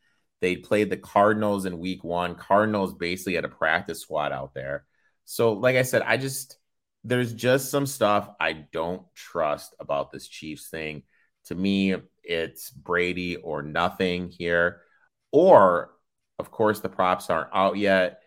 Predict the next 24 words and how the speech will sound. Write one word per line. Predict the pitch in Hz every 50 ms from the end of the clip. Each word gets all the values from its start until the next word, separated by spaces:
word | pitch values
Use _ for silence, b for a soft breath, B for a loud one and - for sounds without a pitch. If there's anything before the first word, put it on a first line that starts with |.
| b b b b _ _ _ _
The | - 101
Chiefs | 98 - - 147 147 147 143 143
give | 127 120 117 113
up | 110 107 98 -
the | 101 92
most | 92 92 95 98 107 110 113 113 - -
receptions | - 95 92 - - - 92 90 90 - - - 101 92 85 85 82 - - _ _ _ _
per | - - - 123 117 117 117 117 107
game | 90 76 - - 82 85 87 87 90 95 98 104 107 117 117 b b b b _ _ _
to | - - 117 104
opposing | - - - - - - 107 98 101 107 110 107 110 110 107 101 98 95 95 90 - _ _ _ _ _ _ _ _ _ _
running | - 98 87 85 87 87 92 95 98 101 107 104 98 -
backs. | 110 113 110 95 98 104 110 117 139 - - - - - _ _
So | - - - 104
I | 101 107 110
definitely | 107 104 110 110 117 - 113 110 98 98
think | 98 - 104 101 101 107 110 104 -
as | - 85 80 - -
soon | - - 107 110 110
as | 110 104 98
the | 98 95
Leonard | 90 95 95 98 98 95 98 -
Fournette | 95 87 85 87 90 95 - -
props | - 92 90 90 90 - -